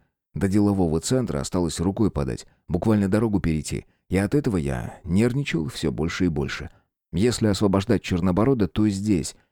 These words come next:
В здании тоже можно, но это будет в разы сложнее, плюс куча неучтённых факторов. "Отнеситесь к этому как к исправлению эволюционного сбоя.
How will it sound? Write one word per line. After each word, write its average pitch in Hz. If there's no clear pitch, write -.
В -
здании 151
тоже 156
можно, 95
но 104
это 117
будет 117
в 98
разы 120
сложнее, 117
плюс 131
куча 156
неучтённых 120
факторов. 80
"Отнеситесь 190
к -
этому 175
как -
к -
исправлению 139
эволюционного 98
сбоя. 65